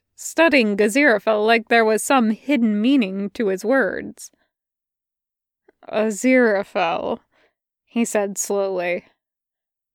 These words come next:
"are you seriously suggesting that we?"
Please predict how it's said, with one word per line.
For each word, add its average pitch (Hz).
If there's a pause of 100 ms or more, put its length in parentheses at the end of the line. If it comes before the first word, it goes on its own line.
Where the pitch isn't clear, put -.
(180)
"are 233
you 254
seriously 208
suggesting 202
that 208 (140)
we?" 196